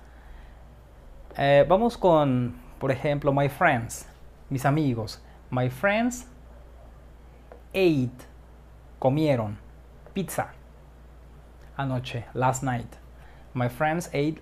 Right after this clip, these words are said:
pizza last night. Negativo. My friends did not eat pizza last night.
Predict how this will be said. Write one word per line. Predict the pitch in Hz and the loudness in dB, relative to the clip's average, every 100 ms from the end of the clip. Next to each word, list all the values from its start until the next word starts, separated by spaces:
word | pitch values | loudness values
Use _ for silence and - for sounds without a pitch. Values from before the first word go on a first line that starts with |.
| - | -6
pizza | 139 127 139 | -4 -2 0
last | 131 120 147 | 0 -2 -2
night. | 151 120 - - - - - - - - - - - | -2 -4 -10 -20 -20 -20 -20 -20 -20 -20 -20 -18 -4
Negativo. | 127 123 127 160 113 - - - - - | 0 0 2 0 0 -6 -16 -20 -12 -4
My | 123 120 | -2 -2
friends | - 135 147 202 214 - - - - 117 | -2 -2 0 -2 -6 -14 -20 -20 -14 -4
did | 127 127 | -2 0
not | 135 135 143 - - - - - | 2 2 2 2 -4 -20 -20 -4
eat | 214 185 - - - - - - - - - - - | 0 0 -2 -12 -18 -20 -20 -20 -20 -20 -20 -12 -2
pizza | 147 143 160 143 | -2 0 2 4
last | 120 120 | 2 0
night. | 151 147 113 104 | -2 0 -2 -6